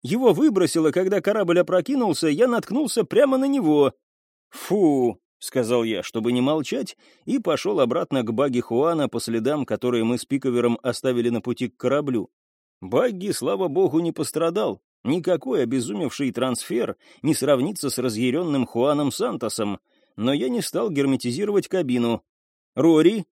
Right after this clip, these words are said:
позвал я в микрофон. «На связи, Алекс. Багги цел. Можешь взлетать, как будешь готов.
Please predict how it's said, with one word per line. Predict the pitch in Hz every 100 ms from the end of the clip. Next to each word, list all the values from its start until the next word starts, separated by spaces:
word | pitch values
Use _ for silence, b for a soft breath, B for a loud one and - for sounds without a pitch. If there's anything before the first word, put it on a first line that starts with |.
| _
позвал | 127 120 123 123
я | 120 110
в |
микрофон. | 120 123 123 120 123 107 _ _ _
«На | 170 208
связи, | - 196 160 151
Алекс. | 220 233 240 - - _ _ -
Багги | 95 160 226 185 208
цел. | - 233 220 120 _ _ b b
Можешь | 156 202 165 120
взлетать, | 107 123 170 214 220 -
как | 127
будешь | 135 180 151
готов. | 113 131 131 120 -